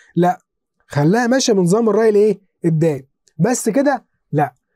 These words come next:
ده كمان جدد في النباتات. دخل محاصيل جديدة ونباتات جديدة زي، آه، آه، التوت عشان يربي توت الأز طبعا <laughs> اللي كتير مننا احنا صغيرين لعبنا بيها وجبناها ومش عارف ايه والكلام ده كله.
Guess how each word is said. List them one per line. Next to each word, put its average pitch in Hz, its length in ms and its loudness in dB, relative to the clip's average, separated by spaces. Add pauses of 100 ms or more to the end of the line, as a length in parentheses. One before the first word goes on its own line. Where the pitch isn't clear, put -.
(180)
ده 160 120 -2
كمان 233 760 -2
جدد 196 460 -2
في - 80 -12
النباتات. 139 500 -4 (1600)
دخل 123 320 -6
محاصيل 113 420 -12
جديدة 180 380 -2 (340)
ونباتات 131 420 -2
جديدة 180 500 -2 (420)
زي، 165 480 -2
آه، - 120 -16
آه، 131 560 -16
التوت - 500 -2 (340)
عشان 131 340 -2
يربي 165 300 0
توت 170 180 -2
الأز 165 340 -4
طبعا 156 140 -2
<laughs> 143 720 -6
اللي 131 160 0
كتير 190 260 -2
مننا 165 240 2
احنا 170 200 0
صغيرين 151 400 0
لعبنا 156 380 0
بيها 160 260 0
وجبناها 156 440 -2
ومش 147 200 -6
عارف 160 220 -4
ايه 180 80 2
والكلام 190 240 -4
ده 185 80 -2
كله. 240 280 0